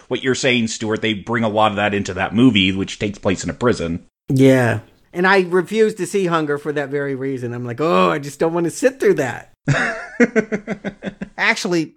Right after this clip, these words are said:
Speaker 3: I've not seen Dead Man Walking for the exact reason you're describing, Stuart. I just, it sounds so sanctimonious and self-important. And, you know, a lot of things that Sean Penn's associated with have this stench of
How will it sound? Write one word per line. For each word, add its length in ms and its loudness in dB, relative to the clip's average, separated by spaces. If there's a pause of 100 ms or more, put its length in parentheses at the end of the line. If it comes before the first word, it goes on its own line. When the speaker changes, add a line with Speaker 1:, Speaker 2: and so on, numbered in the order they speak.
Speaker 3:
I've 240 -2
not 300 -2
seen 380 -2
Dead 180 -4
Man 280 -6
Walking 460 -2
for 120 -10
the 140 -6
exact 420 -6
reason 320 -4
you're 120 -6
describing, 640 0
Stuart. 360 -8
I 80 -8
just, 240 -10
it 120 -6
sounds 480 -2
so 120 -2
sanctimonious 880 0
and 100 -4
self-important. 960 -2
And, 260 -6 (120)
you 100 -2
know, 180 0
a 80 -6
lot 340 -2
of 100 -2
things 560 0
that 140 -6
Sean 300 2
Penn's 300 2
associated 600 2
with 200 2
have 280 -4
this 160 0
stench 680 -2
of 440 -6